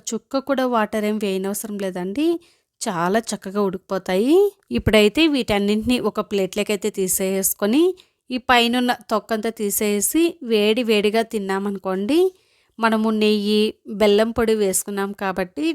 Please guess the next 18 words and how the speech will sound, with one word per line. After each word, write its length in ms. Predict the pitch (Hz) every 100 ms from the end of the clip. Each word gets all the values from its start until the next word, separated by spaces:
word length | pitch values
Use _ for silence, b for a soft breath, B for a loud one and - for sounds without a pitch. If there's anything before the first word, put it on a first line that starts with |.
| -
టేస్ట్ 440 | 208 190 202 -
అయితే 180 | 196 269 269
చాలా 420 | - 180 180 220 262
బాగుంటాయండి. 760 | 220 208 208 202 190 196 185 180 - _ _
మనం 240 | 233 233 226
మళ్ళీ 260 | 214 226 285
బెల్లం 380 | 233 214 208 220
పాకం, 340 | 214 196 208
చక్కెర 380 | 202 196 - 202
పాకం 340 | - 196 185 202
అలా 200 | - 190 185
ఏం 140 | 190 208
పెట్టుకోని 440 | 208 - 196 190
అవసరం 300 | 185 - 190
లేదండి, 440 | 190 190 190 190 302 285
ఇలాగే 380 | 220 196 190 190
డైరెక్ట్గా 500 | 190 185 180 202 208
తినేయచ్చు. 580 | 190 185 185 180 -